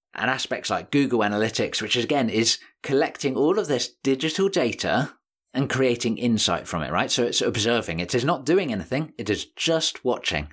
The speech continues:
Just like in the physical world where you have R F I D or vision systems, just watching, not doing anything,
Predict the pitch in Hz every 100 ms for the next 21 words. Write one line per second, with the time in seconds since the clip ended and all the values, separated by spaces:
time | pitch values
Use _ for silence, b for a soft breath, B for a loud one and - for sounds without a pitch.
0 | _ - 175 170 185 185 175 170 107 107
1 | 95 101 110 123 113 104 107 104 - -
2 | _ _ _ 98 120 117 120 120 117 113
3 | 107 95 92 92 - 101 101 - - 135
4 | - 120 - 101 98 110 113 113 104 92
5 | 82 107 123